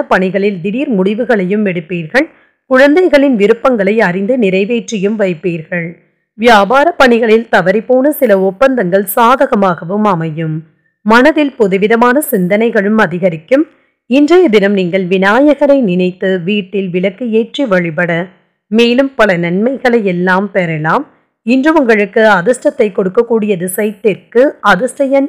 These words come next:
எட்டு, அதிர்ஷ்டத்தை கொடுக்கக்கூடிய நிறம் சந்தன நிறம். சித்திரை மற்றும் சுவாதி நட்சத்திரக்காரர்களுக்கு இன்றைய தினம் சந்திராஷ்டமம் என்பதால் எந்த ஒரு செயலிலும் கவனமாக இருப்பதும் நல்லது.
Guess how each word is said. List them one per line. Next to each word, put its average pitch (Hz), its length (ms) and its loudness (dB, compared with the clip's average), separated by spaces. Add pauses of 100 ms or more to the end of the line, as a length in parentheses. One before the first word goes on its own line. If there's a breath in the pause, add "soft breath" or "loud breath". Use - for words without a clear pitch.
எட்டு, 202 520 -2 (400 soft breath)
அதிர்ஷ்டத்தை 294 540 0
கொடுக்கக்கூடிய 226 680 0
நிறம் 196 260 0
சந்தன 196 560 0
நிறம். 160 420 -4 (480)
சித்திரை 311 480 -2
மற்றும் 220 380 0 (100)
சுவாதி 247 420 0
நட்சத்திரக்காரர்களுக்கு 208 1300 0 (160)
இன்றைய 269 420 0
தினம் 208 240 0
சந்திராஷ்டமம் 214 760 -2
என்பதால் 170 560 -4 (360)
எந்த 285 400 0
ஒரு 202 180 2
செயலிலும் 190 540 -2
கவனமாக 214 640 0
இருப்பதும் 190 560 -4
நல்லது. 165 500 -4